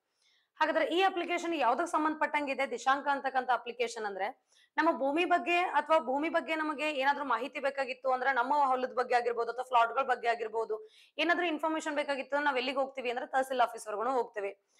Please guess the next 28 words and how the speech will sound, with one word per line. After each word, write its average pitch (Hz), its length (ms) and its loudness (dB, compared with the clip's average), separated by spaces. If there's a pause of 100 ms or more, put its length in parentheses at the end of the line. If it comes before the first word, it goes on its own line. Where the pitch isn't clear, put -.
(220)
ಆದ್ರೆ 226 560 2 (100)
ಇವಾಗ 330 320 4 (200)
ಈ 330 100 2
ಒಂದು 339 200 4
ಅಪ್ಲಿಕೇಶನ್ 302 520 -2
ನ, 302 40 4 (280)
ಆ, 247 140 4
ಯೂಸ್ 269 280 -2
ಮಾಡ್ಕೊಳ್ಳೋದ್ರಿಂದ 277 640 0 (180)
ನಮಗೆ 254 300 0
ಏನೇನು 302 300 -2
ಭೂಮಿ 277 180 -2
just 269 220 -2
ಒಂದ್ 302 120 -4
ಸರ್ವೆ 226 260 2
ನಂಬರ್ 294 300 2
ಹಾಕಿದ್ರೆ 269 300 0
ಸಾಕು, 269 280 0
ಅದ್ರ 254 180 2
ಬಗ್ಗೆ 262 300 -4
in 311 120 -2
details 277 400 -2
ಆಗಿ 254 100 -4
ಏನ್ 247 120 -4
ಕೊಡುತ್ತೆ 240 260 -2
ಅಂದ್ರೆ 233 160 0
ಮಾಹಿತಿಗಳನ್ನ 240 480 0
ಕೊಡುತ್ತೆ. 220 680 -4